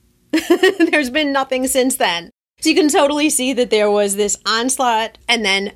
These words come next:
nothing. I get why this happens, because it's not on the top of our mind. We have so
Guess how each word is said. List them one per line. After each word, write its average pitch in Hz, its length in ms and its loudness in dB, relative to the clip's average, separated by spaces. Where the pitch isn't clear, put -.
nothing. 180 640 -10
I 269 80 4
get 254 220 0
why 277 160 4
this 294 160 0
happens, 277 480 -2
because 226 260 2
it's 220 200 0
not 226 280 0
on 269 140 2
the 262 80 2
top 247 280 -6
of 220 120 -2
our 202 120 0
mind. 220 540 -4
We 262 140 2
have 285 120 0
so 214 680 0